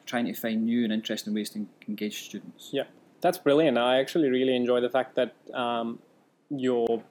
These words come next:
Speaker 2: s-, uh, what do you call, reaching out to the tertiary
Speaker 1: Mm.
Speaker 2: level and then, uh, those other areas through the Teachers Association to bring that knowledge into the high school. Now, when you give the students that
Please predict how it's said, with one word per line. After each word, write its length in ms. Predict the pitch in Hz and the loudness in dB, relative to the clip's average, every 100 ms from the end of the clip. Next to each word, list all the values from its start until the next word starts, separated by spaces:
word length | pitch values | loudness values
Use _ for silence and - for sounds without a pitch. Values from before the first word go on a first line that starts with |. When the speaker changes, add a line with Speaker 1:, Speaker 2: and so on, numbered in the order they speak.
| _ _ _ - _ | _ _ _ -20 _
Speaker 2:
s-, 220 | - - - _ _ _ _ _ - | -10 -10 -12 _ _ _ _ _ -12
uh, 160 | - - | -12 -10
what 120 | 131 | -10
do 40 | |
you 60 | 127 | -8
call, 220 | - 123 | -4 0
reaching 280 | 135 139 139 | 0 2 2
out 180 | 123 120 | 2 0
to 60 | 123 | 0
the 300 | 120 117 113 | 2 2 0
tertiary 500 | - 127 - 123 117 - | 2 2 2 0 0 -2
Speaker 1:
Mm. 60 | 131 | 0
Speaker 2:
level 320 | 123 123 123 | 2 4 2
and 200 | 123 120 | 0 0
then, 240 | 120 117 123 | -2 -2 -4
uh, 80 | 123 | 0
those 220 | 120 117 | 0 2
other 300 | 120 127 123 | 2 2 2
areas 560 | 123 127 123 123 113 - _ _ | 0 0 2 0 -2 -12 _ _
through 160 | 139 131 | 2 2
the 80 | |
Teachers 300 | 131 120 123 | 0 -2 -2
Association 560 | 117 117 120 131 127 131 | -2 -2 -2 0 -2 -2
to 60 | 117 | -4
bring 340 | 104 123 127 | -2 -2 2
that 160 | 123 120 | 2 0
knowledge 360 | 120 117 113 | 0 0 -2
into 200 | 117 117 | -4 -4
the 80 | 110 | -2
high 140 | 113 | 0
school. 280 | 135 - 117 - _ - _ | 0 -2 -4 -6 _ -20 _
Now, 220 | 127 123 | 0 0
when 560 | 117 127 139 170 185 190 - | 0 0 2 4 2 0 -4
you 160 | 156 156 | 0 0
give 400 | 135 139 135 131 | 2 0 0 -2
the 340 | 139 131 120 110 - _ _ - | 2 4 4 0 -10 _ _ -12
students 640 | - - 131 131 135 120 | -10 -2 0 4 2 4
that 480 | 123 123 - - | 2 2 -2 -10